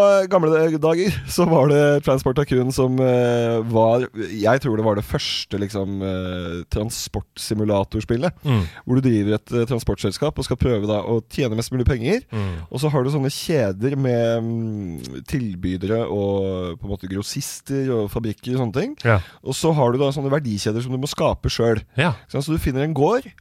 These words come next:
Speaker 1: for eksempel bondegård,
Speaker 2: Mhm.
Speaker 1: som lager, eh, buskap og
Speaker 2: Ja.
Speaker 1: korn og
Speaker 2: Ok,
Speaker 1: sånne ting.
Speaker 2: ja, ja.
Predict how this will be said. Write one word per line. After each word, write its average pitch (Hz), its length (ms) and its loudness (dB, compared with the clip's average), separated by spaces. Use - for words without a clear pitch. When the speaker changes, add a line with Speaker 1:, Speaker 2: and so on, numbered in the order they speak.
Speaker 1:
for 156 80 0
eksempel 175 240 2
bondegård, 175 420 2
Speaker 2:
Mhm. 117 280 -4
Speaker 1:
som 160 180 -2
lager, 120 300 2
eh, 101 720 0
buskap - 640 -2
og 98 160 -4
Speaker 2:
Ja. 120 160 6
Speaker 1:
korn 277 480 -6
og 160 120 -4
Speaker 2:
Ok, - 0 -
Speaker 1:
sånne 165 140 2
ting. 156 100 -2
Speaker 2:
ja, 156 160 0
ja. 151 160 0